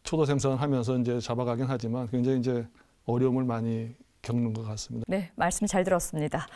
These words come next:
Speaker 2: 세상의 모든 기업들이 품질 경영을 추구합니다. 왜냐하면 이것은 생존과 직결되기 때문이겠죠. 이제 그런 측면에서 이제 이 방산 그 산업도요, 그런 시장의 구조를 같이 갖춰 있긴 한데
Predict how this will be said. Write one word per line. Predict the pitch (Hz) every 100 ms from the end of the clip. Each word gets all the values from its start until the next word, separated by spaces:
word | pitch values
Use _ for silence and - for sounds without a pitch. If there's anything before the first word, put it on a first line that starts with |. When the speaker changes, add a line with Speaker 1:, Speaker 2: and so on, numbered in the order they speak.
| - - - -
Speaker 2:
세상의 | - 285 370
모든 | 403 220 294 339 392 381
기업들이 | - 285 294 294 269 262
품질 | 247 - 359 330 302 262 233
경영을 | 202 196 185 175
추구합니다. | - - 262 214 190 175 - - -
왜냐하면 | 185 214 240 208 208
이것은 | 247 - 233
생존과 | - 262 277 233 175
직결되기 | - - 254 208 165 156
때문이겠죠. | 196 180 165 143 - - 135 180 - -
이제 | -
그런 | 208 320
측면에서 | 339 349 311 277 302
이제 | 269 277 254 233
이 | 214
방산 | - 214 240 302 370 392 339 269 - - _
그 | - 196 175
산업도요, | 208 196 - 180 156
그런 | - 190
시장의 | 202 339 330
구조를 | 311 190 170
같이 | - - -
갖춰 | 196 - -
있긴 | 170 214
한데 | 185 180 277